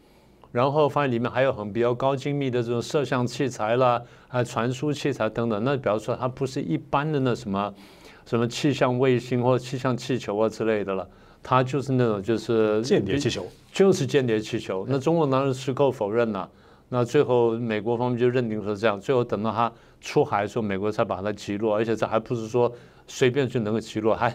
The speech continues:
Speaker 1: 还用，用什么轻型飞弹把它打下来。当时以为说拿什么这个，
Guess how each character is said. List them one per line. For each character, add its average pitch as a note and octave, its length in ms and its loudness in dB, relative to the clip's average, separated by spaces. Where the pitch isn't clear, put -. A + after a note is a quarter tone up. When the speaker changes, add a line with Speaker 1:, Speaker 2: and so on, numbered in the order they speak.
Speaker 1:
还 D3 120 4
用， C3+ 260 0
用 C3+ 160 0
什 A#2+ 100 -2
么 B2 80 0
轻 D3 260 -2
型 A#2+ 220 -2
飞 C3+ 160 2
弹 B2 220 -2
把 G2+ 80 0
它 G#2 80 2
打 F#2+ 180 -2
下 F#2+ 140 -4
来。 F#2+ 100 -4
当 B2+ 180 0
时 B2 140 -4
以 A2 80 -2
为 G#2+ 160 0
说 B2 340 2
拿 A#2 200 2
什 A#2+ 140 -6
么 A2 200 0
这 A#2 140 0
个， G#2+ 760 2